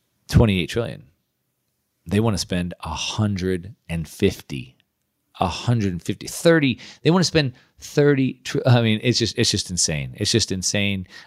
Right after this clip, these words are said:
Uh, but what's gonna happen? Well, the va-, they're gonna print more dollars. The value of those dollars will continue to go down and down and down. They'll be buying less.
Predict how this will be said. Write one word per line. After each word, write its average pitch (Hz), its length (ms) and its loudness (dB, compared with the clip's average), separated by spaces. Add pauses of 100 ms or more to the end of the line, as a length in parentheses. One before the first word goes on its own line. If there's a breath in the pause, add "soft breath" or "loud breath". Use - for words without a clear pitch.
Uh, 95 220 -2
but 110 160 2
what's 95 220 -2
gonna 107 160 -6
happen? 143 360 -4 (380 loud breath)
Well, 135 300 -6 (260)
the 76 120 -10
va-, 78 380 -4
they're 82 120 -6
gonna 78 160 -4
print - 340 -10
more 80 160 -6
dollars. 127 460 0 (320 loud breath)
The 87 120 -4
value 95 720 0
of 95 160 0
those 92 220 -4
dollars 90 420 0
will 87 100 -4
continue 87 360 -6
to 87 80 -2
go 85 140 -2
down 82 280 -4
and 80 120 -8
down 76 180 -4
and 73 120 -12
down. 131 320 0
They'll 90 140 -2
be 82 200 -10
buying 78 540 -10
less. 113 420 2